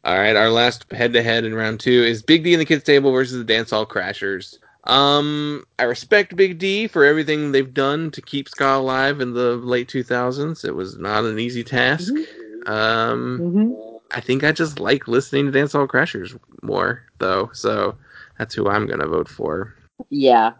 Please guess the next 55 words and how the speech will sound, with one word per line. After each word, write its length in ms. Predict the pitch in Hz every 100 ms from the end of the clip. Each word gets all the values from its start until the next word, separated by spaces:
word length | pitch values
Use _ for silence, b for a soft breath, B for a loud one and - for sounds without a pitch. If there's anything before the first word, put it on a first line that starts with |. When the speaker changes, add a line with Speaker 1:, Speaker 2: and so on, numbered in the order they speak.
| -
Speaker 2:
absolutely. 720 | 156 - 139 135 85 135 135
I'm 140 | 139 135
the 80 |
same. 320 | 127 123 123 123
I, 60 |
w-, 180 | 139 165
I 100 | 147
would 200 | 151 131
kill 200 | - 127
to 80 | 120
see 100 | -
them 240 | 107 117 120
live. 260 | 131 131 _ _ _ -
Um, 480 | 127 127 123 123 _ _ _
so 260 | 131 110 - _ _ _ - - - - - - -
one 200 | - 175
of 80 | 180
those 180 | 160 156
things 280 | - 143 143
that 60 |
are 40 | 104
always 180 | 123 135
like, 80 | 156
if 60 |
I 20 | 180
had 100 | 156
a 40 |
time 260 | 170 165 147
machine 280 | 123 123 120
and 100 | 120
go 100 | 123
back 180 | 123 120
in 80 | 117
time, 240 | 120 120
they're, 100 | 120
like, 160 | 127 135
one 100 | 127
of 100 | 123
the 80 | 127
top 280 | 104 104 _ _
bands 340 | 107 110 120 -
I 80 | 117
would 140 | 120
wanna 180 | 113 113
see 220 | - 113
what 160 | 104 104
the 80 | 110
hell 160 | 104 120
that 160 | 117
was 140 | - -
like. 220 | 104 123 - _
It'd 140 | 135 113
be 100 | 123
so 220 | - 117
fun 400 | - 117 120